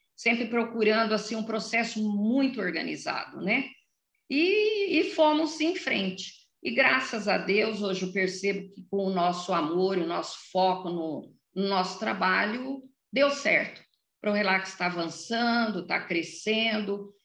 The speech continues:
investimos sempre em tecnologia, em maquinários, né, sempre os melhores.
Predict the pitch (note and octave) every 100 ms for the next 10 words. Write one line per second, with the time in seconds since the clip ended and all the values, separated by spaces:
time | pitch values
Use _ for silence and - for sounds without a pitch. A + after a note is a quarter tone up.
0 | _ - G3 G3+ G3+ - G#3 G3 - F3+
1 | F#3 - - A#3+ A#3+ A#3 G#3 F#3 F3+ F3
2 | F3 F3+ E3+ E3 D#3 D3 - F#3 A3 A3+
3 | A3+ G#3 F3+ D3+ C#3 B2+ - _ _ _
4 | F3+ F#3+ F#3 E3+ - E3+ F3+ F3+ F#3 F3+
5 | E3 D3+ D#3 C#3+ - - F#3+ A3 G3 F3+
6 | G#3 G3 G3 F#3 F3 E3+ F3 D#3+ F3 G3+
7 | A#3 - B2+ -